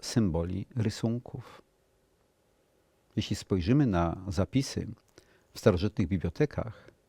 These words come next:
nie operowano koniecznie literami. Gdyby przyjrzeć się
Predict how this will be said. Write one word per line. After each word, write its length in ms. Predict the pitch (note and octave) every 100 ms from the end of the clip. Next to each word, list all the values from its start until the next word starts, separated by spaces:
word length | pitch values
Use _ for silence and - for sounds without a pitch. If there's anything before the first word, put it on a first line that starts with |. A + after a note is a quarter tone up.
| _ _ _ _ _ _ _ _ -
nie 140 | A2
operowano 460 | A2+ A2+ G#2 C3+ D#3+
koniecznie 640 | - F#2+ E2+ - - F2
literami. 680 | E2 - G2+ D#2+ D2+ - - - _ _ _ _ _ _ _ _ _ - - _ _ _ _ _ _ _
Gdyby 260 | G#2 F#2+
przyjrzeć 580 | - - D3+ F#3 A2 E2+
się 300 | - G2 E2